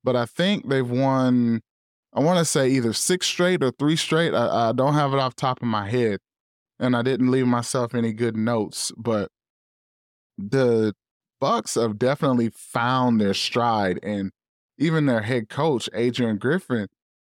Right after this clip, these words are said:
he said that they're finally starting to come into some sort of identity as to what they actually are. And I g-, I mean, they're in the top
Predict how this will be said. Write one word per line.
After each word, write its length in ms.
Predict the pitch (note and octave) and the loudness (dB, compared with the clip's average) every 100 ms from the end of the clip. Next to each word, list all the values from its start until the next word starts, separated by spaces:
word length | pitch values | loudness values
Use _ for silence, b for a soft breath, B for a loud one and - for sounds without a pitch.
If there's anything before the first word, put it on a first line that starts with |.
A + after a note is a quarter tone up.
| _ | _
he 120 | - | -4
said 340 | C#3+ - C3+ C3+ | -4 0 0 2
that 180 | B2 A2 | 0 2
they're 140 | B2 | -2
finally 760 | - - C3+ D3+ D3+ C#3 C3+ A#2+ | -2 -2 2 2 2 2 2 0
starting 380 | - B2+ C3 | -2 -2 0
to 80 | A2+ | 0
come 300 | G#2 C3+ B2 | -2 -2 2
into 220 | B2+ A#2 | 2 2
some 320 | G#2 - B2+ B2 | 0 -2 0 0
sort 280 | - A#2+ | 0 0
of 100 | A#2 | 0
identity 720 | A2 G2 G2 G#2+ A#2+ A2 F#2+ G2 _ _ _ _ | -2 -4 -2 0 0 -2 -6 -10 _ _ _ _
as 320 | - A#2 G#2+ - | -4 -2 -2 -8
to 500 | - A#2 A2 G#2 G2+ | -4 -2 0 -2 -6
what 480 | - B2+ G#2+ A#2 - | -10 -6 -2 -2 -2
they 180 | A#2 - - | -4 -4 -4
actually 500 | A#2+ - B2 G#2+ G2+ - | -6 -4 -4 -2 -4 -2
are. 440 | A2+ A#2 G2 F2+ _ _ _ _ | 0 0 0 -2 _ _ _ _
And 360 | C#3+ C#3+ B2 A2 _ _ _ _ _ _ | -2 0 2 0 _ _ _ _ _ _
I 160 | C#3 E3+ | -2 0
g-, 100 | D#3 - | 0 0
I 100 | D#3 | 0
mean, 340 | D3+ C#3 B2 | 2 2 2
they're 340 | C3+ F3+ G3 | 2 4 4
in 60 | E3+ | 4
the 100 | B2 | 2
top 360 | - C3+ C3 | 0 0 -2